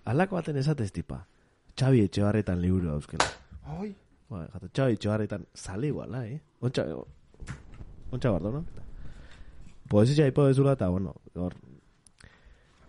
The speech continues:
Speaker 1: etako militante, eh, historiko,
Speaker 2: Mm,
Speaker 1: hau,
Speaker 2: Xabi.
Speaker 1: osea, honek,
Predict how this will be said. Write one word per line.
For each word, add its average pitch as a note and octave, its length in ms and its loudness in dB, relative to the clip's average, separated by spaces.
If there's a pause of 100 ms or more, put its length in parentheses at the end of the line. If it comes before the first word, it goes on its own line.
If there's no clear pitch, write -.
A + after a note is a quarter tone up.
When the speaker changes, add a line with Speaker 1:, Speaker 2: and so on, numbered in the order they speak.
(400)
Speaker 1:
etako G2+ 360 2
militante, E2 840 -2 (360)
eh, A2+ 200 -2
historiko, G2+ 600 2
Speaker 2:
Mm, - 320 -10
Speaker 1:
hau, D3+ 180 6
Speaker 2:
Xabi. D#3+ 180 -6
Speaker 1:
osea, G#2 320 2
honek, D3+ 380 2